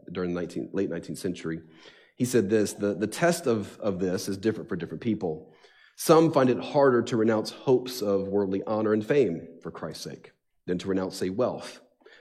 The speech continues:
For others, the hard trial is to abandon certain gratifications of the various appetites or taste." He says, "Abraham left his native country as,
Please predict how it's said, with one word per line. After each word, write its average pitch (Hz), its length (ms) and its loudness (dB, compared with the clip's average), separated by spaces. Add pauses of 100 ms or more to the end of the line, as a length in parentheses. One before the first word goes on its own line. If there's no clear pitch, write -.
For 151 120 6
others, 139 340 8
the 110 120 2
hard 127 280 4
trial 123 360 4
is 113 100 0
to 120 120 0
abandon 117 480 4
certain 120 300 2
gratifications 110 800 0
of 95 100 -4
the 101 140 -2
various 101 280 -2
appetites 90 560 -8
or 87 100 -12
taste." - 560 -8 (680)
He 92 60 -10
says, 92 180 -4
"Abraham 101 400 2
left 101 180 -2
his 98 140 -4
native 98 220 0
country 98 400 -4
as, 87 100 -4